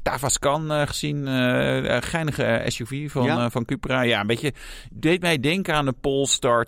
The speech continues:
Speaker 1: twee. Ook omdat het is natuurlijk een afsplitsing van Seat, sportiever, elektrisch, eh, een beetje crossover coupé-achtig dingetje. Ja, wel geinig. Dus zeg maar, wat ik knap vind van Cupra, die hebben die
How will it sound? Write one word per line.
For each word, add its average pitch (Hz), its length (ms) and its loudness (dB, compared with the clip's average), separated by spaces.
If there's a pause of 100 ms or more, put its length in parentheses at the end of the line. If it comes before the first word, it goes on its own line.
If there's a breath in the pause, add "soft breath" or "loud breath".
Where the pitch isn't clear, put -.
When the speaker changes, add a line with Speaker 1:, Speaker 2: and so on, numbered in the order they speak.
Speaker 1:
twee. 92 440 -2
Ook 107 200 0
omdat 110 220 -2
het - 100 -10
is 110 100 -4
natuurlijk 95 300 -6
een - 60 -16
afsplitsing 110 520 -6
van 131 120 0
Seat, 147 500 2
sportiever, 123 680 0
elektrisch, 110 760 0
eh, 95 160 0
een 92 120 -2
beetje 85 640 -2
crossover 107 680 -2
coupé-achtig 98 840 -2
dingetje. 87 560 -4 (600 loud breath)
Ja, 76 160 -2
wel 73 100 -4
geinig. 71 580 -6 (120)
Dus 95 140 -6
zeg 101 120 -2
maar, 82 300 0 (1300)
wat 104 120 0
ik 107 120 -4
knap - 260 -2
vind 120 220 0
van 98 160 -2
Cupra, 139 600 -2 (580 loud breath)
die 87 80 -8
hebben 92 160 -2
die 90 160 -4